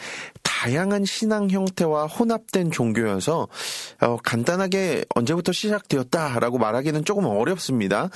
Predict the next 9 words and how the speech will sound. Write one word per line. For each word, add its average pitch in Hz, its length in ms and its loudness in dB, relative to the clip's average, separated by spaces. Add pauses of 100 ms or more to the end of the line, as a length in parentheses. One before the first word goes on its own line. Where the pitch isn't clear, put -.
(300)
하지만 185 340 2
통상적으로 185 880 2
기원전 123 760 2
이천 147 480 0
년부터 120 800 2
뭐 101 180 2
육백 110 440 0
년 139 320 2
사이에 120 460 0